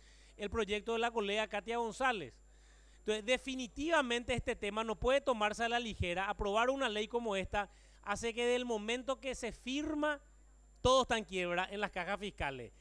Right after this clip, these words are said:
No son los mismos cálculos que nos presentan los que están a favor demuestran déficits. Entonces, presidente, yo solicito, eh, la postergación sine die, pero en base luego al compromiso que varias bancadas están trabajando una reforma general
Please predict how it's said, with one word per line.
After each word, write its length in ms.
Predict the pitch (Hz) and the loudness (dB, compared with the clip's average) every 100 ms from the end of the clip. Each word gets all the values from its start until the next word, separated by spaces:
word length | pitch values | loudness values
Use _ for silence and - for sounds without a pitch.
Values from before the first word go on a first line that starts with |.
| - | -14
No 180 | 190 220 | -6 -4
son 220 | - 269 - | 0 0 2
los 180 | 233 | 0
mismos 340 | 220 247 262 247 | 0 0 -2 0
cálculos 540 | - 269 269 277 262 | 2 2 2 2 2
que 80 | 294 | 2
nos 140 | 277 | 0
presentan 480 | 262 240 - 233 247 | 0 -2 -2 -4 -2
los 100 | 254 | -2
que 60 | 240 | -2
están 200 | 226 226 | -2 -2
a 60 | 240 | 0
favor 280 | 226 214 | 2 4
demuestran 420 | 247 214 208 240 233 | 2 0 -2 -2 0
déficits. 600 | 269 226 160 147 - - - - - - - - - - | -2 -2 -10 -12 -14 -20 -20 -20 -20 -20 -20 -20 -20 -12
Entonces, 440 | 202 - 269 254 | -4 2 2 2
presidente, 580 | 240 254 214 185 190 185 | 0 -2 -2 -4 -4 -4
yo 200 | 175 220 | -2 -2
solicito, 840 | 247 254 233 - - 285 - 202 - - - - - | -2 -4 -4 -6 -4 -4 -4 -6 -6 -20 -20 -20 -18
eh, 200 | - 196 196 | -8 -8 -4
la 180 | 214 226 | -2 -2
postergación 720 | 247 262 254 240 - 240 254 | -2 -2 0 0 0 -2 -2
sine 400 | - 277 330 277 | -4 -2 2 2
die, 340 | 214 214 220 - - - - | 2 0 0 -4 -20 -20 -8
pero 220 | - 240 | 0 0
en 140 | 247 226 | 0 2
base 240 | 233 247 | 2 2
luego 160 | 269 254 | 2 4
al 140 | 269 | 4
compromiso 680 | - 277 277 254 240 285 240 | 4 2 2 0 0 -2 0
que 120 | 220 | 2
varias 300 | 196 202 226 | 2 4 2
bancadas 380 | 254 247 247 254 | 2 0 2 2
están 200 | 254 226 | 2 -2
trabajando 480 | 233 254 262 220 247 | 0 0 2 0 0
una 120 | 254 | -2
reforma 440 | 262 233 208 220 | -2 -2 -2 -2
general 540 | 220 247 220 185 220 | -4 -2 0 0 0